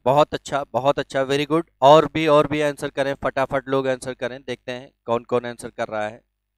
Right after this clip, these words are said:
और, अ, अभी इसके बाद हिंदी की class है, उसके बाद फिर हम मिलेंगे आप लोगों को, कुछ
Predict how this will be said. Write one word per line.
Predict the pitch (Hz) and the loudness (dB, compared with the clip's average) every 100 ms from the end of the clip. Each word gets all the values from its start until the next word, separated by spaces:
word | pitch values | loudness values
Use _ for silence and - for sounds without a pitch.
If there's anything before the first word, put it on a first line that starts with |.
| _ _ _ - | _ _ _ -6
और, | 113 113 | -2 0
अ, | 110 107 _ | -2 -4 _
अभी | 127 143 151 | -4 -2 -4
इसके | 143 - 139 | -6 -6 0
बाद | 139 135 | 0 0
हिंदी | 131 131 135 | -8 -10 -12
की | 143 | -10
class | 135 123 131 | -4 -4 -2
है, | 139 | -6
उसके | 127 135 | -6 -2
बाद | 127 123 | -2 -2
फिर | - 147 | -4 -4
हम | 135 | -4
मिलेंगे | 135 127 123 123 | -8 -10 -10 -6
आप | 117 107 | -6 -4
लोगों | 117 113 | -8 -10
को, | 135 151 _ _ _ _ _ _ | -10 -10 _ _ _ _ _ _
कुछ | 139 - - | -6 -6 -10